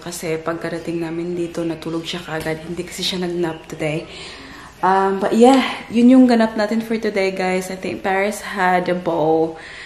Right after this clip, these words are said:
Um, she had a great time seeing the grandparents. Kasi nandun yung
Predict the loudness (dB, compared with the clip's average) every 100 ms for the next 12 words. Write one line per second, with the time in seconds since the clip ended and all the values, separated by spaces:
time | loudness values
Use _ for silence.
0 | -20 -18 -10 -6 -6 -6 -6 -8 -6 -4
1 | -2 0 -2 -2 -8 -6 -4 -4 -2 -2
2 | -4 -6 -8 -2 0 2 0 0 0 0
3 | 2 2 4 2 -2 -10 -14 -14 -4 0
4 | 2 2 0 0 2 2